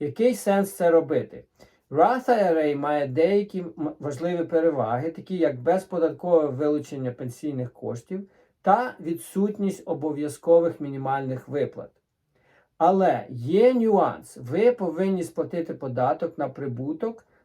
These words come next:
з суми, яку ви конвертуєте за поточною податковою ставкою.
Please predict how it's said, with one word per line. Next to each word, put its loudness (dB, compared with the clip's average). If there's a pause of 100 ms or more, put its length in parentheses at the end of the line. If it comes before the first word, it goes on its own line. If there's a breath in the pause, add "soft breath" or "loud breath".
(120)
з -2
суми, 0
яку 0
ви 0
конвертуєте -2 (140)
за 2
поточною 0
податковою -8
ставкою. -10